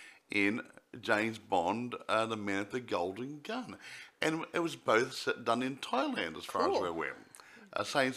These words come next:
Speaker 1: you know, those hongs there out in the out water there.
Speaker 2: Yeah.
Speaker 1: And some of those, that sort of coastline. So they've actually done the filming in the same area, I believe. So
Speaker 2: Yeah.
Speaker 1: it looks so good.
Speaker 2: Another thing
Speaker 1: Yeah.
Speaker 2: I should mention,
Speaker 1: Yeah.
Speaker 2: that Billy Zane, um, had to shave his head so that the phantom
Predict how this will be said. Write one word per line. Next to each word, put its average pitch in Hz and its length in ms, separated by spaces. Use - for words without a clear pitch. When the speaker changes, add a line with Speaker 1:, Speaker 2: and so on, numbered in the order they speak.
Speaker 1:
you 131 100
know, 113 80
those 110 220
hongs 110 360
there 107 320
out 107 140
in 95 80
the 101 100
out 101 180
water 101 360
there. 104 240
Speaker 2:
Yeah. 233 220
Speaker 1:
And 143 240
some 180 160
of 165 60
those, 131 260
that 127 220
sort 135 160
of 117 80
coastline. 156 480
So 165 100
they've 147 100
actually 131 280
done 113 160
the 110 80
filming 110 380
in 107 100
the 113 80
same 78 400
area, 294 420
I 69 60
believe. 67 420
So - 240
Speaker 2:
Yeah. 233 340
Speaker 1:
it 113 120
looks - 180
so - 420
good. 85 160
Speaker 2:
Another 359 280
thing 262 320
Speaker 1:
Yeah. - 80
Speaker 2:
I - 20
should 214 240
mention, 202 440
Speaker 1:
Yeah. 151 40
Speaker 2:
that - 260
Billy 285 280
Zane, 202 400
um, 214 300
had 302 180
to 269 80
shave 220 300
his 190 160
head 208 500
so 202 420
that 190 260
the - 60
phantom 214 560